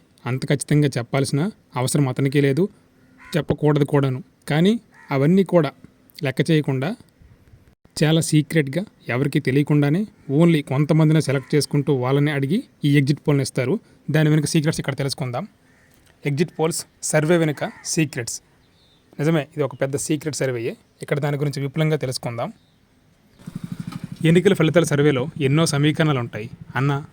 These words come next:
సినిమా ఎలా ఉంది? అక్క, సినిమాలో సెంటిమెంట్ బాగుందా? తమ్ముడు, సినిమాలో డైలాగ్స్ నచ్చాయా?" అంటూ కొత్త సినిమా ఎలా ఉందో తెలుసుకోవడానికి థియేటర్ బయట చాలామంది మనల్ని అడుగుతుంటారు.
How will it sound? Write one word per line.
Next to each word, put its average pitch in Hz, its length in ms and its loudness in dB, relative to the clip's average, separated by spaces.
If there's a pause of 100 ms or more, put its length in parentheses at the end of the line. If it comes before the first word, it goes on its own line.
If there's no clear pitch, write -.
(140)
సినిమా 135 300 -4
ఎలా 131 180 -2
ఉంది? 131 280 -4 (360)
అక్క, 151 340 -4 (120)
సినిమాలో 151 380 0
సెంటిమెంట్ 143 420 -2
బాగుందా? 131 400 -2 (380)
తమ్ముడు, 151 300 0 (140)
సినిమాలో 151 320 0
డైలాగ్స్ 143 360 -2
నచ్చాయా?" 131 420 -4 (200)
అంటూ 156 200 -4
కొత్త 143 260 -8
సినిమా 160 260 0
ఎలా 135 220 -2
ఉందో 147 160 -2
తెలుసుకోవడానికి 135 680 -6 (400)
థియేటర్ 170 320 2
బయట 139 280 0 (920)
చాలామంది 160 540 2 (200)
మనల్ని 156 200 2
అడుగుతుంటారు. 143 540 -2